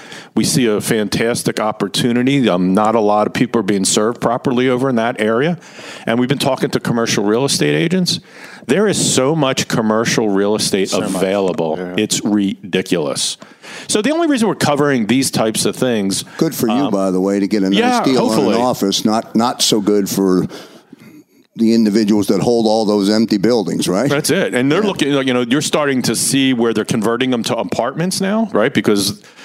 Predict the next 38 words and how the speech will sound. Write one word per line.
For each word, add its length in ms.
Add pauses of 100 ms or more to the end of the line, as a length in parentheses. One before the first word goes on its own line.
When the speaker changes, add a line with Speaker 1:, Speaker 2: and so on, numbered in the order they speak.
(300)
Speaker 1:
that's 180
another 300
segment 380
of 60
the 80
population, 760
right? 260
With 220
interest 320
rates 220
rising 640
and 180 (320)
people 720 (360)
having 460
these 280
thirty-year 520
mortgages, 720
uh, 60 (120)
you 160
know, 100
that 160
they 80
got 260
four 240
years 240
ago 220
or 40
three 200
years 180
ago 180
at 120
two 160
and 80
a 80
half 280
or 40
three 300
percent. 480